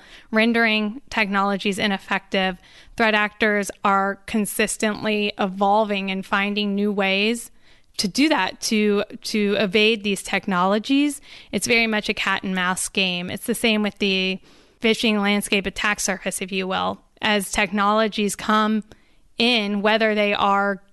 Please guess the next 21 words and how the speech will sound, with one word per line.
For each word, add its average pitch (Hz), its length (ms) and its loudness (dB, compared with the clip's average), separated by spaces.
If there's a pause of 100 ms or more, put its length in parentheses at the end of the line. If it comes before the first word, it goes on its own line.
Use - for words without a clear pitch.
(140)
gateway 202 800 2
technologies 196 960 0
and 185 120 -4
defense 190 560 -2
technologies 190 920 -2
or 226 220 2
simply 196 640 0 (560)
other 208 220 2
technologies 214 600 2
like 190 140 -2
the 202 100 0
cloud, 240 400 4 (280)
threat 226 200 2
actors 214 560 0 (180)
will 202 360 2
go 202 260 2
to 233 260 0
it 269 240 2
and 208 180 -2
find 208 440 0
ways 214 480 2